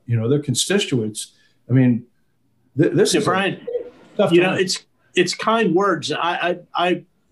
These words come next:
Speaker 2: think I can speak for Bill and Joe and Jamie that the frustration, there, there it is again,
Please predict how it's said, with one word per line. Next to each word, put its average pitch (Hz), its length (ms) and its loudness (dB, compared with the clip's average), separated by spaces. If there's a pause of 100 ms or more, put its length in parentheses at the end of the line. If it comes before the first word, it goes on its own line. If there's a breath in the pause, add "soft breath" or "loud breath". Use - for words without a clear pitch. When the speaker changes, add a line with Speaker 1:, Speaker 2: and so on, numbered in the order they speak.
(120)
Speaker 2:
think 233 240 0
I 214 100 0
can 165 180 0
speak 185 380 -4
for 151 180 -2
Bill 175 300 2
and 135 160 -4
Joe 165 300 0
and 131 260 2
Jamie 151 500 0 (420 loud breath)
that 139 420 0 (100)
the 147 140 -2
frustration, 180 760 -2
there, 139 240 -2
there 139 200 0
it 143 60 -2
is 143 160 -2
again, 131 320 -4